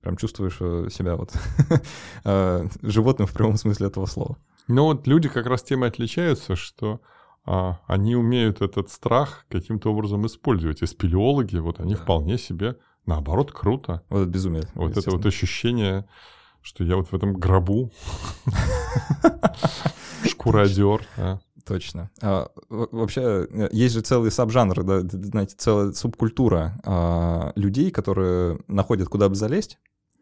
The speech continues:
Speaker 1: А, вот там в заброшенные бункеры, где вход, э, вообще через какую-то разваренную трубу где-то в метрополитене. И люди туда лезут за-, зачем-то, да, просто чтобы поглазеть, видимо. Да, что-то вот их стимулирует тоже это делать.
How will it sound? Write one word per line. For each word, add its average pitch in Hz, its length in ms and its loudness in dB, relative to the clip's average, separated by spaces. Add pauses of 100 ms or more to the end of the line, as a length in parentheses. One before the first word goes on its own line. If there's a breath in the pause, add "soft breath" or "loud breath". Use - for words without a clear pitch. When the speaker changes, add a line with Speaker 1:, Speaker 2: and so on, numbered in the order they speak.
(180)
Speaker 1:
А, 87 160 0
вот 82 180 -4
там - 220 -4
в 87 460 0
заброшенные 113 520 4
бункеры, 107 480 4
где 92 180 2
вход, 117 360 2
э, - 20 4
вообще 95 380 2
через 92 220 -2
какую-то 101 280 -2
разваренную 98 480 6
трубу 107 300 0
где-то 98 260 0
в 90 80 -2
метрополитене. 98 720 0 (300 soft breath)
И 110 80 -4
люди 117 220 2
туда 107 200 0
лезут 113 540 0 (380)
за-, 85 220 -4
зачем-то, 87 500 -2
да, 80 140 -6
просто - 360 -12
чтобы - 160 -14
поглазеть, 87 480 -2
видимо. 82 260 -6 (180 soft breath)
Да, 101 180 -4
что-то 156 280 0
вот 117 140 0
их 110 100 -2
стимулирует 104 500 -4
тоже 104 200 -6
это - 120 -10
делать. - 360 -8